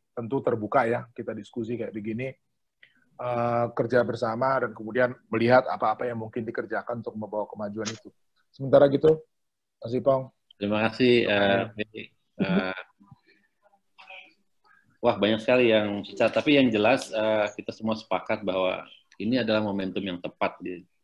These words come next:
Speaker 2: sesuai dengan topik diskusi kita, menjadi momentum kebangsaan dan momentum kebudayaan untuk mengambil alih kembali,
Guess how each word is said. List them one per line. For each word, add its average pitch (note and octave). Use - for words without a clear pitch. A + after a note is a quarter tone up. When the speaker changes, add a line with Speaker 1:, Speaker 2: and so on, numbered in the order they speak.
Speaker 2:
sesuai F#2+
dengan E2+
topik F2
diskusi E2+
kita, G2
menjadi E2+
momentum F2
kebangsaan E2+
dan F2+
momentum E2
kebudayaan E2
untuk D#2
mengambil F#2+
alih G2
kembali, F#2